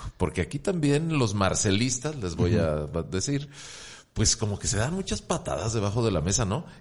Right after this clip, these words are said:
Speaker 1: Y ni hablar de los que apoyan a Dan Augusto y también esos grupos que andan por ahí por todas partes porque las bardas no se pintaron solas,
Speaker 2: Ujú.
Speaker 1: incluso que creo que algunos hasta estudian en alguna universidad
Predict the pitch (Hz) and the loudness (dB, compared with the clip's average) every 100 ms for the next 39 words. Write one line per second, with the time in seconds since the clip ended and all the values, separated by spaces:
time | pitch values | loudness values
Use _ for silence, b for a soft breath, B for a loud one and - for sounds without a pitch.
0 | - 117 113 107 95 90 90 98 117 143 | 0 2 2 2 2 2 4 2 2 0
1 | 127 95 - 87 98 98 98 95 85 85 | -2 -4 -2 -4 0 2 2 0 0 0
2 | 85 82 127 160 175 - 170 147 110 87 | 0 2 4 6 4 2 2 2 2 0
3 | 85 - 92 101 113 117 113 B B B | 0 0 2 4 2 0 -6 B B B
4 | B - - 120 98 120 120 110 - 107 | B 0 0 0 2 0 2 -2 0 0
5 | 110 104 95 95 98 95 101 101 - 104 | -2 0 2 2 2 0 2 2 2 0
6 | 123 110 76 78 80 80 90 95 90 87 | 0 -4 -4 -2 0 0 0 0 -2 -2
7 | 95 87 90 87 92 98 92 123 - 104 | -4 -2 0 0 0 2 2 0 -2 0
8 | 107 151 - 82 82 95 104 - 73 71 | 0 -2 -4 -4 0 0 0 -2 -2 -2
9 | 71 69 67 - 90 90 101 87 92 90 | -2 -4 -6 -4 -4 0 0 0 -2 -2
10 | 78 78 - - 117 104 92 95 85 78 | -4 -6 -4 0 2 2 0 -2 -4 -4
11 | 85 92 90 85 76 87 90 107 | -2 -2 -2 -4 -4 -2 0 0